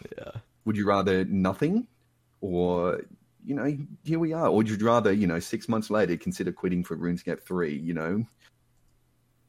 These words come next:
Speaker 2: Which is the, you know, the state we're in now because the whole weird community mindset that I've come back into, it's kind of odd.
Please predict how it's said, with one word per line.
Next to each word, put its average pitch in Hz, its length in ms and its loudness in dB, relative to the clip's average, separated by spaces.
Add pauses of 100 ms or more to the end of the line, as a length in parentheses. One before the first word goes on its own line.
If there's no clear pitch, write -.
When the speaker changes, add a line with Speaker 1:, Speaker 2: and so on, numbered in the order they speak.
(140)
Speaker 2:
Which 110 220 0
is 98 120 -2
the, 98 120 -2 (160)
you 113 120 4
know, 95 140 4
the 92 100 0
state 92 340 0
we're 90 160 2
in 87 100 2
now 85 360 0 (360)
because 92 500 -4 (1400)
the 92 200 -2
whole 87 340 2
weird 87 560 0
community 85 420 0
mindset 82 500 -2
that 82 120 -2
I've 82 200 -6 (100)
come 87 200 -6
back 85 240 -8
into, 82 220 -6
it's - 100 -10
kind 92 200 -4
of 85 80 -2
odd. 82 280 -2